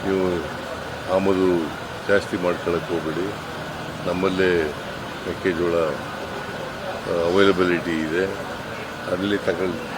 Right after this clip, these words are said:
ಅದರಿಂದ, ಆ, ಆಮದು ಮಾಡ್ಕೊಳ್ತಕ್ಕಂಥದ್ದನ್ನು ನಿಲ್ಲಿಸಬೇಕು ಅಂತ ಹೇಳಿ ಒತ್ತಾಯ ಮಾಡಿ ಕರೀತಕ್ಕಂಥ ಕೆಲಸವನ್ನು ಮಾಡ್ತೀನಿ.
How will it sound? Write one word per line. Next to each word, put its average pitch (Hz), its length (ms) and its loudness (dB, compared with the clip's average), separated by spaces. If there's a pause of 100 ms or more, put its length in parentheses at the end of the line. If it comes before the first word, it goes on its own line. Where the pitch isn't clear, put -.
(380)
ಅದರಿಂದ, 92 320 0 (1120)
ಆ, 95 80 -2 (1600)
ಆಮದು 110 300 4
ಮಾಡ್ಕೊಳ್ತಕ್ಕಂಥದ್ದನ್ನು 87 1300 -2 (640)
ನಿಲ್ಲಿಸಬೇಕು 104 580 0
ಅಂತ 82 400 -4
ಹೇಳಿ 90 260 -2
ಒತ್ತಾಯ 90 280 2
ಮಾಡಿ 85 460 -2
ಕರೀತಕ್ಕಂಥ 82 540 -4
ಕೆಲಸವನ್ನು 85 840 -6
ಮಾಡ್ತೀನಿ. 82 460 -6